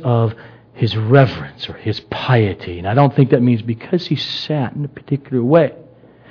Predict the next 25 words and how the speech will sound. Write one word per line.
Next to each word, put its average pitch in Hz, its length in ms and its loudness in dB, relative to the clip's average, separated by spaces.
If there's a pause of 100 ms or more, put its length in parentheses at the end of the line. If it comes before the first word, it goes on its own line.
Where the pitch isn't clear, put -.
(120)
It 139 160 -2
means 160 340 10 (260)
because - 420 8 (320)
his - 200 10
praying 226 880 10
matched 254 760 10 (1160)
his - 160 -10
heart. - 440 -8 (2250)
And 110 80 2
I 110 60 2
don't 113 100 4
know 90 80 -4
what 85 100 -10
that, - 100 -18
I - 80 -12
can't 110 220 -2
imagine 95 360 -4
what 87 80 -12
that 87 140 -12
means 98 260 -6 (800)
to 113 80 -6
be 104 280 -2 (400)
sinlessly 165 800 10
<laughs> - 320 -2
praying. 120 480 6